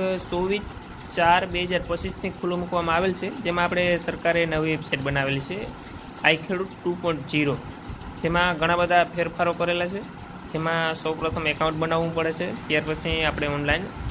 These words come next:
અરજી કરી શકાય છે. જેમાં શરૂઆતના બે દિવસ તો વેબસાઇટ, અ, અમુક પી સી અને મોબાઈલમાં ખુલતી હતી, અમુક મોબાઈલમાં નહોતી ખુલતી, એવા પ્રોબ્લેમ આવતા હતા. હવે આજે ફોર્મ તો ભરાય છે, પણ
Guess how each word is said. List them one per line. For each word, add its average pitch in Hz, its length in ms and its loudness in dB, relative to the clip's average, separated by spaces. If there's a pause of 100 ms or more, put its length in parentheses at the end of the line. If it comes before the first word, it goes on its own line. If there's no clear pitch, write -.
(100)
અરજી 147 260 2 (580)
કરી 185 180 6
શકાય 165 280 2
છે. 180 160 -2 (420)
જેમાં 185 600 2
શરૂઆતના 180 840 0
બે 170 220 2
દિવસ 175 380 2
તો 175 180 2
વેબસાઇટ, 170 420 4
અ, 170 200 4 (220)
અમુક 170 260 2
પી 165 100 0
સી 165 140 0
અને 160 140 0
મોબાઈલમાં 156 440 2
ખુલતી 170 400 0
હતી, 175 260 -2 (340)
અમુક 156 160 0 (360)
મોબાઈલમાં 156 360 2
નહોતી 156 220 0
ખુલતી, 170 280 0
એવા 165 260 4
પ્રોબ્લેમ 160 380 2
આવતા 165 320 4
હતા. 151 200 0 (680)
હવે 185 200 6
આજે 202 580 4 (1400)
ફોર્મ 175 180 6
તો 180 140 6
ભરાય 175 300 8
છે, 175 140 2
પણ 170 260 2